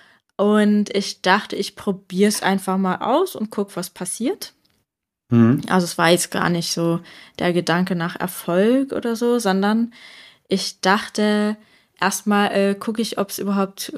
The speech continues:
Speaker 1: Kunden gibt für sowas hier in
Speaker 2: <laughs>
Speaker 1: Österreich damals, ja. Also das war so die Idee in Wien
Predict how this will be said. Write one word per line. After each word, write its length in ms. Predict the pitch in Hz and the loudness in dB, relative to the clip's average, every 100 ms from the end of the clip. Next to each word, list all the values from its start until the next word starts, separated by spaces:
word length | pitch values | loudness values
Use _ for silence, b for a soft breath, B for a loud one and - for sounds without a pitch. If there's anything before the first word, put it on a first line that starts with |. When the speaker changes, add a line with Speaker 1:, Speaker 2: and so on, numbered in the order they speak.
| 190 | -6
Speaker 1:
Kunden 460 | - 226 190 180 | 4 4 4 0
gibt 240 | 165 165 - | -4 -6 -8
für 160 | - | -10
sowas 580 | 165 165 156 165 - - - | -8 -6 -6 -8 -8 -14 -14
hier 340 | - 196 180 | 0 2 2
in 160 | 180 185 | 0 2
Speaker 2:
<laughs> 20 | |
Speaker 1:
Österreich 640 | 180 - 156 - 147 156 | 2 2 0 -2 -4 -4
damals, 540 | - 143 151 160 165 - | -4 -4 -4 -8 -10 -10
ja. 300 | 151 170 208 | -8 -4 -4
Also 440 | - 165 165 170 180 B B - | -6 -6 -6 -4 -6 B B -10
das 220 | 170 - | -8 -4
war 120 | 170 | -4
so 120 | 175 | -2
die 140 | 170 175 | -4 -4
Idee 280 | 175 180 185 | 0 2 4
in 180 | 190 185 | 4 2
Wien 400 | 190 214 214 | 4 4 4